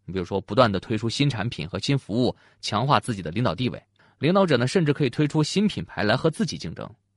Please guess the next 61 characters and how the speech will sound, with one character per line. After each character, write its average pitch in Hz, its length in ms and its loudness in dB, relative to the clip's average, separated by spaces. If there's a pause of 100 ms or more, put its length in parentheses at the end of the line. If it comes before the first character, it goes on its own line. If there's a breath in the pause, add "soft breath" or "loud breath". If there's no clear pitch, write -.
(140)
作 139 160 4
者 65 180 -2 (120)
就 98 80 -4
提 - 160 -8
到 123 120 4
了 98 60 2
一 95 60 0
个 101 80 0
精 156 180 2
彩 110 100 -4
的 - 80 -8
案 98 120 -6
例， 113 120 -4 (220)
那 - 80 -10
你 131 80 -4
肯 120 100 -8
定 110 80 -4
也 117 80 -4
听 - 200 -10
说 113 100 -4
过。 - 180 -8 (800 soft breath)
吉 135 160 0
列 214 160 4
呢， 98 140 2
是 110 140 -4
一 107 60 -2
个 101 180 2
剃 - 160 -4
须 127 60 0
刀 131 120 2
的 123 80 -2
品 - 140 -10
牌， - 260 -18 (320)
这 190 120 0
家 151 120 4
公 143 180 4
司 123 140 0
啊， 82 140 2
最 156 120 2
初 139 120 2
凭 117 240 -4
借 131 100 2
两 92 240 0
款 101 160 0
产 95 220 -6
品 - 200 -12 (300 soft breath)
占 117 200 2
据 107 100 -2
了 95 100 2
剃 131 200 -4
须 135 60 -2
刀 143 140 2
市 135 120 -2
场， - 320 -14
成 104 160 -4
为 104 60 2
领 107 140 0
导 107 100 2
者 107 100 0
品 98 160 -8
牌。 - 220 -20